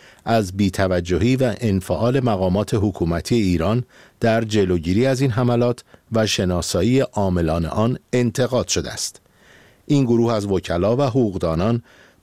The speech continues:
با اشاره به مسئولیت حقوقی و بین‌المللی جمهوری اسلامی در قبال این اقدامات،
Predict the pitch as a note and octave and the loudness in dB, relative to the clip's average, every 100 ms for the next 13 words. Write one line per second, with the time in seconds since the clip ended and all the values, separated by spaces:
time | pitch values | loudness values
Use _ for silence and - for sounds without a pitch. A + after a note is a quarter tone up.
0 | A2+ A2+ B2 G#2 - G#2 A2+ C3 C#3 C3 | 0 2 2 -2 0 0 2 2 0 0
1 | A#2 - A2+ G2+ A2 A2 B2+ - F#2+ F2 | -2 -4 -4 0 0 0 -2 0 0 0
2 | - A2 A2 - _ - F#2+ A2 A#2 A2+ | 0 0 0 -6 _ -4 0 2 0 0
3 | G2 F#2 F#2+ F#2 F#2+ G2 C#3+ D#3+ D3+ C#3 | 0 2 0 2 2 2 2 2 2 2
4 | A2+ G#2+ G2+ E2+ - F2+ E2 F2+ G2+ - | 2 2 2 0 0 0 0 0 -2 -6
5 | F2+ G2+ G2 - F#2+ A#2 D3+ C3+ F#2 F2 | -2 0 0 -2 0 2 2 0 0 -2
6 | D#2 - D2+ E2 C3+ C#3 | -4 -4 -4 0 0 -2